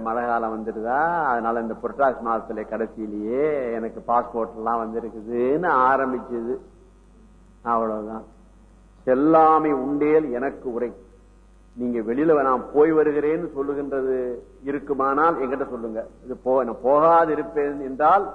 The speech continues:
எங்க சொல்லுங்க. எங்கேயாவது துபாய் போனேன், அங்க போனேன், இங்க போனேன் சொன்னீங்கன்னா,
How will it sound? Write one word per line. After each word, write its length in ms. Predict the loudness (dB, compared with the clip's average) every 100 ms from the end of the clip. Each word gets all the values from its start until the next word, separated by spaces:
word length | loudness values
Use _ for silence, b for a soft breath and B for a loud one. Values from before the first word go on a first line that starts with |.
| -14
எங்க 200 | -14 -12
சொல்லுங்க. 380 | -12 -12 -12 -14 -18 _ _ _ _ -10
எங்கேயாவது 680 | -4 -4 -2 2 2 2 0
துபாய் 340 | 0 2 2 2
போனேன், 400 | -2 -6 -6 -6
அங்க 260 | -4 -6
போனேன், 260 | -8 -10 -12
இங்க 260 | -12 -12
போனேன் 40 | -10
சொன்னீங்கன்னா, 680 | -10 -10 -12 -10 -10 -10